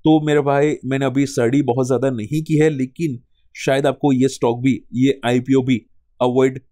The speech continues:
कर लेना चाहिए। ठीक है, और मेरे भाई फ्यूचर ग्रुप में भी कुछ न्यूज़ सुनी है कि यहाँ पे डील कैंसिल हो चुके हैं।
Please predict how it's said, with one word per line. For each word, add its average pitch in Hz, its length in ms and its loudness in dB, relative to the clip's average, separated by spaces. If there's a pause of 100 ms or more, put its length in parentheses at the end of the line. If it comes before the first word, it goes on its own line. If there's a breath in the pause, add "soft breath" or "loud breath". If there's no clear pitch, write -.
(200)
कर 117 120 0
लेना 110 240 -2
चाहिए। 98 260 -10 (1400)
ठीक 139 160 -2
है, 120 120 -4 (480)
और 131 120 0
मेरे 151 160 2
भाई 180 200 2
फ्यूचर 139 360 -2
ग्रुप 165 240 0
में 175 100 -2
भी 175 100 2
कुछ 170 260 -4
न्यूज़ 143 220 0
सुनी 147 200 0
है 156 120 0
कि 151 100 -4
यहाँ 135 140 -2
पे 143 120 0
डील 131 220 0
कैंसिल 123 340 -2
हो 120 160 -2
चुके 110 240 -8
हैं। 113 160 -6